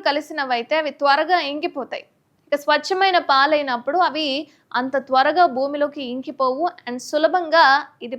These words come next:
పరీక్షించవచ్చు అన్నమాట. వెంటనే ఒక చుక్క మనం భూమి మీద వేసాము అంటే తొందరగా ఇంకిపోయాయి అంటే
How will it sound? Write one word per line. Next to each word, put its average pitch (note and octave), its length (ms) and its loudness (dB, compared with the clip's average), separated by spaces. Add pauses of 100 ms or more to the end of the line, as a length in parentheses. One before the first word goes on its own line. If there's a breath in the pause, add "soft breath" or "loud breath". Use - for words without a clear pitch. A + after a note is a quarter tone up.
పరీక్షించవచ్చు B3 720 -6
అన్నమాట. A3+ 240 -16 (160)
వెంటనే B3 480 -4
ఒక B3 180 -2
చుక్క C4+ 180 -4 (100)
మనం B3+ 220 -4
భూమి C4 200 0
మీద C#4 120 0 (100)
వేసాము B3+ 400 -2 (100)
అంటే D#4+ 220 -2 (420 loud breath)
తొందరగా F4 400 4 (100)
ఇంకిపోయాయి D4+ 680 4
అంటే C4+ 180 -4